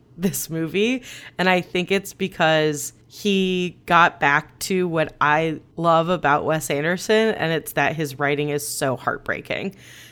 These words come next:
which is, <laughs> like, a funny thing to say, but obviously it's gorgeous. It's pastel. It's, like, so well shot,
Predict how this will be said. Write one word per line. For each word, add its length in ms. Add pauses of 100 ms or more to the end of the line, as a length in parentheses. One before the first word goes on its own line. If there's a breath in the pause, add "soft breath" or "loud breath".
(140 loud breath)
which 260
is, 260
<laughs> 80
like, 140
a 80
funny 480
thing 300
to 140
say, 480 (360 loud breath)
but 300
obviously 420
it's 180
gorgeous. 640
It's 220
pastel. 840
It's, 280
like, 360
so 320
well 240
shot, 520